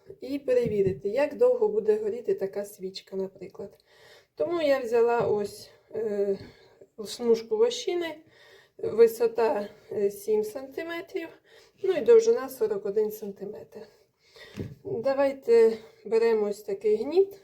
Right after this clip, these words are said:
Гніт трішки, звичайно ж, вищий, ніж сама свічка. І ось так, е, замотуємо, е,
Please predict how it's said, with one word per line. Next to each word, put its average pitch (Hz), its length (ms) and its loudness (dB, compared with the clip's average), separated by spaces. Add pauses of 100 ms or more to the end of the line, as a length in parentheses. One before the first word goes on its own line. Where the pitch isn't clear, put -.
Гніт 226 600 -4
трішки, 202 920 4
звичайно 196 600 -2
ж, - 160 -18
вищий, 196 680 -2 (540)
ніж 294 320 -6
сама 294 320 2
свічка. 285 720 -8 (920)
І 302 100 -4
ось 208 240 2
так, 196 380 -2
е, 196 280 0 (220)
замотуємо, 302 1080 -4 (1500)
е, - 40 -10